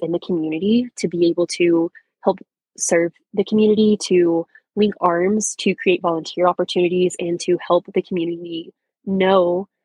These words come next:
that the church is just a helping hand. And so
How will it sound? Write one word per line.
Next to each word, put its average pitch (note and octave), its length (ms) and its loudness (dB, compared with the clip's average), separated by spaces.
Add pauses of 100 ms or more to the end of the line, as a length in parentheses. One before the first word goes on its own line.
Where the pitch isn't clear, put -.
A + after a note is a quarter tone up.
(240)
that F3+ 380 2 (1120)
the F#3+ 120 2
church - 260 -2
is G3 140 -2
just - 200 -6
a F#3 60 0
helping F3 380 -2
hand. - 340 -6
And E3+ 140 -8
so F3 360 2